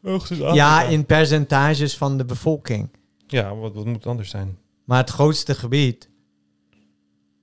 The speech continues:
Speaker 1: Indonesië. Het, je hebt gewoon Indonesië. Wat
Speaker 2: Je, je
Speaker 1: dit?
Speaker 2: weet dat er tweehonderdtwintig miljoen mensen in Indonesië wonen, hè?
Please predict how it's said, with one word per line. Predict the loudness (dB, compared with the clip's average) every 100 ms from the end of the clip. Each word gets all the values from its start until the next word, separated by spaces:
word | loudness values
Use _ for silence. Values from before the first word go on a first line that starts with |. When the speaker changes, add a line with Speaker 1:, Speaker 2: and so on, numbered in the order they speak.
| _ _ _ _ _ _
Speaker 1:
Indonesië. | -8 -6 -2 -2 -2 -2
Het, | -4 -4
je | -6
hebt | -6
gewoon | -2 -2
Indonesië. | -2 -4 -2
Wat | 0
Speaker 2:
Je, | 2
je | 4
Speaker 1:
dit? | 6
Speaker 2:
weet | 6
dat | 4 2
er | 2
tweehonderdtwintig | 4 4 4 2 0 0 0
miljoen | 4 6 6
mensen | 2 0 -2 -4
in | -4 -4
Indonesië | 0 2 2 0 0
wonen, | -2 0
hè? | -2